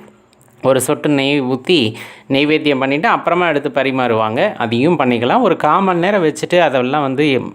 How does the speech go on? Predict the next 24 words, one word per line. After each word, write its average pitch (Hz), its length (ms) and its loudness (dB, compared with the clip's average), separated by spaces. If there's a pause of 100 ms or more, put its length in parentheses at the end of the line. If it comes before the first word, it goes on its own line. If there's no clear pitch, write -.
எடுத்துறது 131 640 0
கூட, 135 500 0 (380)
ஆ, 120 160 0
நல்லது 113 460 0
தான். 113 220 0
அது 131 280 -2
வரலும் 156 200 2
இருக்கிறது 156 480 0
போதும். 131 380 -2
சில 165 240 0
பேர் 175 160 0
ஒரு 151 280 4
நாள் 160 180 2
வச்சிருப்பாங்க. 131 520 -2
ஆனா, 156 240 -2
ஒரு 120 160 0
நாளைக்கு 127 300 -2
மேல 139 260 0
அங்க 120 160 -2
வைக்கக்கூடாது. 117 680 0
அது 110 200 2
அழுகிருது, 117 500 0
வாடிருது 120 540 2
அப்படிங்கும்போது 113 880 0